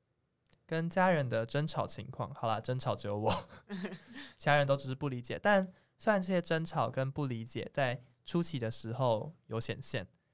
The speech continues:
但到后来，家人们好像也慢慢的知道了说，零用钱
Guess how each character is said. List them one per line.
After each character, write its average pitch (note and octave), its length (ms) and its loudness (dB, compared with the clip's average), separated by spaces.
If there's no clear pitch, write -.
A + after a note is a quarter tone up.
但 E3+ 100 -2
到 E3+ 140 6
后 E3 240 8
来， B2 400 -2
家 A#3 240 2
人 F#3+ 120 4
们 D#3 160 4
好 C3+ 140 2
像 F#3+ 340 4
也 B2+ 160 0
慢 E3+ 240 6
慢 E3+ 300 4
的 B2 180 2
知 C#3+ 240 -4
道 D3 280 6
了 A2+ 120 2
说， B2+ 520 0
零 C3 220 0
用 F3 180 4
钱 A#2+ 500 -4